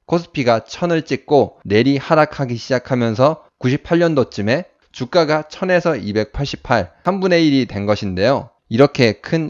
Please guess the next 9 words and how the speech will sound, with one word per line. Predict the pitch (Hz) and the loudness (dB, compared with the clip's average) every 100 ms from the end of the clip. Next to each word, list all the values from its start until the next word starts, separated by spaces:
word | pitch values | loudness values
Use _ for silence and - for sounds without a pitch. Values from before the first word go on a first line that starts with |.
| 101 | -4
위기가 | 107 120 117 120 | -4 -2 0 -2
올 | 104 104 | -4 -6
수 | - | -4
있었던 | 110 - 104 - 107 98 85 | -4 -2 -2 0 -2 -2 -4
밑바탕에는 | 110 - - - - 98 92 143 101 - _ _ _ - | -6 -6 -10 -6 -6 -4 0 0 0 -6 _ _ _ -14
어떠한 | - 135 127 113 | -4 0 0 0
위험 | 107 143 180 156 | 4 6 6 6
요소가 | 110 104 113 110 | 2 0 0 0
존재함에도 | - - 101 104 107 123 101 123 92 | -2 -6 -2 0 0 0 2 0 0